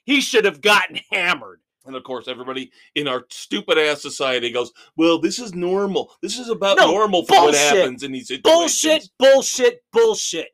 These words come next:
Speaker 1: Bring the hammer down.
Speaker 2: They've called it privileged white assholes. We call it the way we see it. We'll call racism on black people. We'll call racism on white people.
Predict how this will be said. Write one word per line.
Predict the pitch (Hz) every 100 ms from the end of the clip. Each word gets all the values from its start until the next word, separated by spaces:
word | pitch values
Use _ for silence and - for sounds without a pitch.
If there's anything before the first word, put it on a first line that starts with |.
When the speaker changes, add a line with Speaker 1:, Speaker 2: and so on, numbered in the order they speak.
| _ -
Speaker 1:
Bring | 269 311
the | 269
hammer | 208 220 233 226 196
down. | - 185 170 139 101 87 _ _ _ _ _ _ _ _ _ _ _ _
Speaker 2:
They've | 123 127 131
called | 147 147 131
it | 120 _
privileged | - 156 165 165 170 139 _
white | 113 117 143 156
assholes. | 147 139 131 - 120 110 113 - _ _ _ _ _ _ _ _ _ _ _ _ -
We | 165
call | 170 208 214
it | 202
the |
way | 175 170
we | 147
see | - 151
it. | 101 _ -
We'll | 156 185
call | 202 202 165
racism | 180 185 202 180 175
on | 160 139
black | 135 196 202 -
people. | 196 - 190 170 _ -
We'll | 156
call | - 180 151
racism | 147 170 165 165 143
on | 139 123
white | 156 214 -
people. | 185 175 175 165